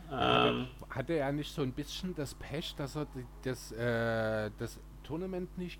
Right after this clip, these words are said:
Speaker 1: spielen konnte? War das dann schon Corona-bedingt? Das, weil das seine große Chance gewesen wäre, wahrscheinlich nochmal aufzutrumpfen? Irgendwas
Speaker 2: Ich
Speaker 1: ist
Speaker 2: weiß
Speaker 1: da,
Speaker 2: es nicht, aber
Speaker 1: ja,
Speaker 2: das kann
Speaker 1: ich
Speaker 2: ja
Speaker 1: glaub,
Speaker 2: nicht
Speaker 1: gewesen.
Speaker 2: sein. Ich meine, wenn LaMelo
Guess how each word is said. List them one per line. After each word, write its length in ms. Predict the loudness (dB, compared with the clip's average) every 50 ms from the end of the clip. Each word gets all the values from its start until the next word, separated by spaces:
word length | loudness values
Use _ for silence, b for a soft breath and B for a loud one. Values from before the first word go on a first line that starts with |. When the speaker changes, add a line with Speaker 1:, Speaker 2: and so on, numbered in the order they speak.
| -12
Speaker 1:
spielen 600 | -12 -12 -12 -12 -10 -6 -4 -2 -2 -2 -2 -4 -8
konnte? 560 | -8 -6 -4 -4 -4 -4 -4 -4 -4 -4 -2 -2
War 100 | -2 -2
das 240 | -2 -2 -4 -4 -4
dann 180 | -4 -4 -4 -4
schon 300 | -4 -4 -4 -4 -4 -4
Corona-bedingt? 1120 | -6 -8 -6 -4 -4 -4 -2 -2 -2 -4 -4 -4 -6 -6 -4 -4 -4 -2 -2 -4 -4 -4
Das, 240 | -6 -6 -6 -6 -10 -12 -12 -12 -4
weil 280 | 0 2 2 2 2 0 -2
das 200 | -4 -4 -2 0
seine 240 | 0 2 2 0
große 340 | 0 0 0 0 0 0 -2
Chance 380 | -4 0 0 0 0 -2 -4 -8 -14 -2 2
gewesen 460 | 4 4 6 6 4 2 0 -2 -2
wäre, 200 | 0 0 0 0
wahrscheinlich 520 | 0 -2 -2 0 0 0 0 0 -2 -2
nochmal 320 | -2 -2 0 2 2 2 2
aufzutrumpfen? 720 | 2 0 -2 -4 -8 -10 -6 -4 -4 -4 -4 -4 -6 -8 -8 B B B B B B B B B B B B -2
Irgendwas 440 | 0 0 0 0 0 0 0 0
Speaker 2:
Ich 120 | 0 0 0
Speaker 1:
ist 80 | 2
Speaker 2:
weiß 180 | 4 6 6 8
Speaker 1:
da, 60 | 8
Speaker 2:
es 80 | 6 8
nicht, 140 | 8 10 10
aber 140 | 10 10
Speaker 1:
ja, 60 | 10 8
Speaker 2:
das 100 | 6 6
kann 140 | 4 4 4
Speaker 1:
ich 60 | 6
Speaker 2:
ja 60 | 4 4
Speaker 1:
glaub, 20 |
Speaker 2:
nicht 120 | 4 2
Speaker 1:
gewesen. 120 | 0 0 2
Speaker 2:
sein. 280 | 4 4 6 6 6
Ich 140 | 4 4 4
meine, 240 | 4 4 6 4 4
wenn 200 | 2 2 2 0 B B B B B B B B 0
LaMelo 380 | 4 6 6 8 8 8 6